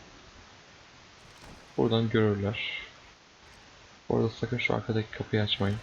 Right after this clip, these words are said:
Şunu. Çünkü eğer arkadaki kapıyı açarsanız bu sefer askerler buradan gidip böyle çıkıp dolaşmaya başlıyor.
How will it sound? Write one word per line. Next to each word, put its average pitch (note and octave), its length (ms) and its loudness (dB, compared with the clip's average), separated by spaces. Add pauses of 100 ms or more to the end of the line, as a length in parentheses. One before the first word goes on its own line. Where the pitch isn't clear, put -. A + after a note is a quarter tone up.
Şunu. - 300 -4 (1400)
Çünkü A2+ 280 -2
eğer A2 140 2
arkadaki A2 380 0
kapıyı - 280 -2
açarsanız B2 480 -2 (920)
bu - 40 -4
sefer B2 220 4
askerler A2+ 600 0
buradan A2+ 260 0
gidip A2+ 260 -8
böyle A2 240 2
çıkıp - 300 -6
dolaşmaya A2 500 0
başlıyor. A2 340 -4